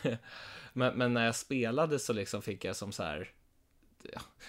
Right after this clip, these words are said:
jag vet inte om man kan säga nostalgikickar. Tre sextio var ju inte så länge sedan, men det var lite sådär nostalgiskt.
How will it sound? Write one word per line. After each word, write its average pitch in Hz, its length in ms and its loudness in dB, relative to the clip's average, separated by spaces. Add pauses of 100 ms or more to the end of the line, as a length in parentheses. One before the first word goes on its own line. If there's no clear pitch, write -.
(200)
jag 104 120 -4
vet 123 160 2
inte 123 160 2
om 92 40 2
man 98 100 -2
kan 104 140 -4
säga 107 300 2
nostalgikickar. 104 1080 -2
Tre 104 280 -2
sextio - 360 -4
var 110 80 -2
ju 101 60 -2
inte - 160 -8
så 127 580 0
länge 90 380 -4
sedan, 90 300 -6
men 104 140 -4
det 104 60 -2
var 123 200 2
lite 107 280 -4
sådär 76 280 -6
nostalgiskt. 104 1200 -4